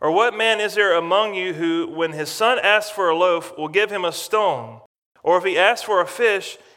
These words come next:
he will not give him a snake, will he? If you then, being evil, know how to give good gifts to your children, how much more will your Father who is in heaven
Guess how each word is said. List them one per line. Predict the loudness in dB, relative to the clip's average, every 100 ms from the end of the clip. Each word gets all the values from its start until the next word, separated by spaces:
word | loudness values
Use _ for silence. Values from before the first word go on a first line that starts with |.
| 0
he | 2
will | 2
not | 0 2
give | 0
him | 0
a | -4
snake, | -4 0 0 0
will | 2 2
he? | 0 -6 -10 -20 _ _ _ _ _ -6
If | -4
you | 0 0 2
then, | 0 0
being | 0 0 -2 -8
evil, | -6 -2 0 2 2 0 -2
know | 0
how | 4 4 2
to | 0
give | 0 0 0
good | 0 0 0
gifts | 0 0 -2
to |
your | -4
children, | -2 0 0 0 -4 -8 -6
how | 0 2
much | 2 -2
more | 2 4 4
will | 2
your | -2
Father | -2 2 4 4 0
who | 0
is | -2 -4
in | -4
heaven | 2 2 2 -2